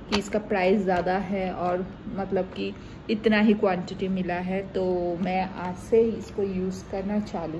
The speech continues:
करूँगी और मैं देखती हूँ कि कैसा result आता है। फ़िलहाल तो मुझे इसको खोलने का ही मन नहीं कर रहा है, क्योंकि इतनी cute पैकेजिंग है। तो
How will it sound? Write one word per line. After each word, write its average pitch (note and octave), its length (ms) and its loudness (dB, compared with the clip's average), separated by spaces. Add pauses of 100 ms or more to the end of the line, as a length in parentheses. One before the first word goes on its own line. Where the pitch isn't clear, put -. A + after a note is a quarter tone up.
करूँगी G#3 420 0 (580)
और F3 800 2 (100)
मैं E3+ 340 -2
देखती F3 380 -2
हूँ A#3 200 0
कि A3 80 -2
कैसा G3+ 380 0
result G3 540 2
आता F#3 280 -4
है। G#3+ 280 -4 (340)
फ़िलहाल G3+ 300 6
तो G#3+ 140 2
मुझे G#3+ 200 4
इसको G#3+ 240 4
खोलने F#3+ 440 2
का G3 100 0
ही G3+ 80 2
मन F#3+ 200 0
नहीं F#3+ 200 -4
कर F#3 180 -4
रहा G3+ 100 -4
है, A3+ 60 0
क्योंकि G#3+ 220 -4
इतनी A3+ 240 -4
cute G#3+ 540 -4
पैकेजिंग G3 560 0
है। G3+ 320 -2 (480)
तो F#3+ 500 6